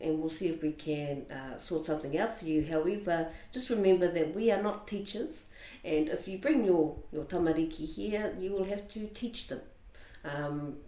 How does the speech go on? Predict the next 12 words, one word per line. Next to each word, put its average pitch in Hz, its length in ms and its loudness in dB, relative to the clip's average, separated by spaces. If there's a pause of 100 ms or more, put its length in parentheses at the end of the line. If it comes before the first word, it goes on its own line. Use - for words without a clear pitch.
we 165 140 4
will 151 280 2
give 170 200 2
you 160 160 4
what 156 240 2
resources 254 640 0
you 247 120 2
need, 254 240 4
but - 300 -4
kei 160 120 -2
te 180 120 -6
pai, 147 280 0